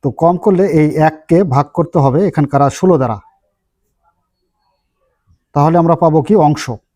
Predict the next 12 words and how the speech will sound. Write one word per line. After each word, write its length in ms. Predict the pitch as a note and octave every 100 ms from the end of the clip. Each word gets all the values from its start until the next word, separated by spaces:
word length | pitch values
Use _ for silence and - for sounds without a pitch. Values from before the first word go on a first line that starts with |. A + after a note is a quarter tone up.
| _ _ _ _ _ _ _ _ _ _
অর্থাৎ 380 | C3+ - D3+ F#3 - -
ক 40 | D#3 D#3+ F#3+ -
ও 100 | D3 B2+ -
খ 60 | F3 D3+ G#3+ A3+ - _ _ _ _ -
একত্রে 500 | C#3+ C#3 G3 G3 D#3 G#3 - - D3+
একদিনে 460 | D3+ D3+ F#3+ D#3 A#3 - _ _ _ _ _
ষোলোর 440 | - E3+ E3+ F3+ G3 - -
এক 160 | D3+ D3+
অংশ 180 | E3+ -
কাজ 180 | F3+ D3 -
করতে 220 | B2 B2+
পারবে। 240 | A#2 G#2+